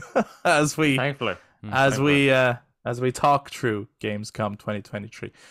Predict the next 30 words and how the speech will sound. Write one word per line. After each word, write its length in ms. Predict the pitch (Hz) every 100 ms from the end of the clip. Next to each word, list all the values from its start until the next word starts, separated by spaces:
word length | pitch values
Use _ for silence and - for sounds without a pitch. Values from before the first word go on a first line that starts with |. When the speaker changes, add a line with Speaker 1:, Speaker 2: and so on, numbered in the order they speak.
| _
Speaker 1:
There'll 160 | - 120
be 120 | 117
no, 160 | 123 120 - -
what, 260 | - 294 247
what, 340 | 220 220 - _ _ _
why 120 | 226
would 160 | 285 233
you 100 | 240
do 120 | 247
it 60 | 220
at 80 | 190
the 40 |
start? 240 | - 175
Why 120 | 120 185
not 100 | 196
wait 140 | 196
till 120 | 180
the 120 | 175
end? 240 | 165 120 -
You 120 | -
got, 260 | 147 208 - _ - - -
you've 140 | 135
got 180 | 180 185
no 160 | 185 180
tact. 240 | 170 131
You 20 |
Speaker 2:
Why? 220 | 170 202
Speaker 1:
gotta, 180 | 196 190
Speaker 3:
It 160 | 180
was 120 | 170